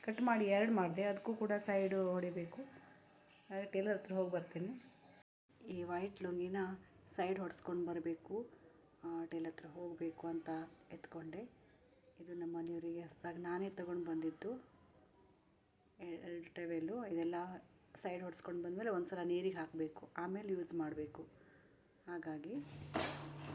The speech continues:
ಶೇಂಗಾ ಬೀಜನ ಹುರಿತಾ ಇದ್ದೀನಿ. ನಾವು ಶೇಂಗಾ ಅಂತೀವಿ ಇದಕ್ಕೆ,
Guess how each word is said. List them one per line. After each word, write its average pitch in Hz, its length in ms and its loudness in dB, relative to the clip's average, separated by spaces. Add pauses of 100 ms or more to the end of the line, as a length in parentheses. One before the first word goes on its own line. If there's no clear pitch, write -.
(840)
ಶೇಂಗಾ 226 400 8
ಬೀಜನ 202 380 8
ಹುರಿತಾ 185 280 6
ಇದ್ದೀನಿ. 185 360 6
ನಾವು 196 240 6
ಶೇಂಗಾ 226 360 8
ಅಂತೀವಿ 180 300 6
ಇದಕ್ಕೆ, 196 380 2